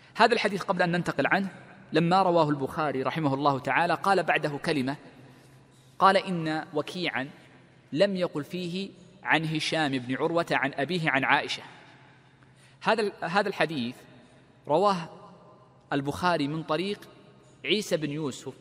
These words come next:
عيسى بن يونس عن هشام بن عروة عن أبي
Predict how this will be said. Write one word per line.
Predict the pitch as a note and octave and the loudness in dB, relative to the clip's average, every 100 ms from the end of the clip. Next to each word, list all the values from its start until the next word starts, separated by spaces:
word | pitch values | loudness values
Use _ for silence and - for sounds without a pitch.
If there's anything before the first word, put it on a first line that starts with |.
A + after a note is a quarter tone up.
| - | -2
عيسى | E3+ - D3+ | -2 -2 -6
بن | C#3 | -4
يونس | D#3 D3+ B2 - - - - - | -4 -4 -4 -10 -18 -20 -20 0
عن | D#3 D#3 | 0 0
هشام | D3+ G3 G3 E3+ | -2 -2 -2 -2
بن | D3 | -4
عروة | C#3 D3+ D#3+ F3+ - - - - - _ B2 | -2 0 0 -4 -14 -20 -20 -20 -20 _ 4
عن | F3 F#3 | 4 4
أبي | D#3 D3 C3 | 0 0 -2